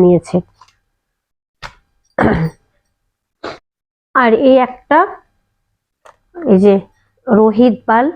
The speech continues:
রোহিত বালের ডিজাইন করা ব্যাগ, এটা আমার মাসি শাশুড়ি আমাকে দিয়েছে। এই দেখো, আমি ভেবেছিলাম হয়তো ভিতরে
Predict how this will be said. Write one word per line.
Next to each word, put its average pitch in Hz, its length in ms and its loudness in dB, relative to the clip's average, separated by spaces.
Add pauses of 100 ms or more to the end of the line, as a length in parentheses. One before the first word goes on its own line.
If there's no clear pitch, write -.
(140)
রোহিত 220 220 2
বালের 220 240 4
ডিজাইন 220 380 2
করা 214 140 0 (100)
ব্যাগ, 226 200 2 (680)
এটা 208 160 -2
আমার 233 220 0
মাসি 202 220 -4
শাশুড়ি 226 340 0
আমাকে 226 280 2
দিয়েছে। 220 300 2 (2250)
এই 185 200 0
দেখো, - 260 -6 (3750)
আমি 233 120 4
ভেবেছিলাম 254 380 2
হয়তো 254 220 2
ভিতরে 240 260 2